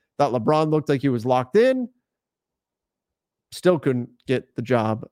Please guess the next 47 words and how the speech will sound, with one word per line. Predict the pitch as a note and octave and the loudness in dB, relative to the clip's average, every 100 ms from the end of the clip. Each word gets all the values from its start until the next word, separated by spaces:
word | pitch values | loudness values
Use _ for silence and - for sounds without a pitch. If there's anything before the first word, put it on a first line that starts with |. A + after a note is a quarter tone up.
| - | -4
done. | D3 C#3+ A#2+ | 0 2 0
LeBron, | A2+ C#3+ C#3 | 0 0 0
four | - C#3 | -2 -2
turnovers. | B2 D3+ D3 C#3 B2+ | 0 -2 0 -2 -2
Some | C#3 | -4
of | C3+ | -2
them | C#3+ | -2
were | C3 B2+ | -2 -2
ugly | C3+ B2 B2 | -2 -2 0
late. | A#2+ D3 | 0 0
In | B2 | 0
fact, | C#3+ C#3 | -4 0
the | |
Lakers | C3+ C#3+ C#3 | -2 0 -4
started | - D3+ C#3 | -2 -2 2
off | D3+ E3 | 0 0
the | D#3 | -4
fourth | - E3 D3+ | -2 -2 -2
quarter. | - G#3 D3 | 0 2 2
We, | B2 C3 C3+ - _ | 2 0 -2 -12 _
you | - C3+ | -4 2
needed | E3 F3 | 2 2
to | D#3+ | -2
set | - G#3 - | 0 0 0
the | F3 | -4
tone. | - A#3+ A3 A#2+ F2+ _ _ _ _ _ _ _ | 0 2 2 0 -6 _ _ _ _ _ _ _
They | C#3 | 0
began | B2+ B2 E3+ G#3+ G3+ | 0 2 2 2 0
the | F#3 | 0
fourth | A3 A3+ C#3 | 2 2 2
with | B2+ C3+ | -2 0
a | A#2 | 0
really | F#2 A#2+ E3 B3 A3 F#3+ | -4 -2 2 2 2 2
bad | G#3 F#3+ | 0 0
turnover. | C#3 G3 F3 B2 A#2 | 0 0 0 0 -2
Just | C3+ - | -4 -6
threw | D3 F3 | -2 0
the, | F3 C#3 | 0 -2
LeBron | B2 E3 F#3 | 0 0 0
did, | B2+ | -2
just | A#2+ - | -6 -4
threw | D#3 F#3+ | 0 0
the | |
ball | E3+ F3 E3+ | 2 2 2
out | D#3+ | 0
of | |
bounds. | C#3 D#3+ E3 C#3 | 0 0 -2 -4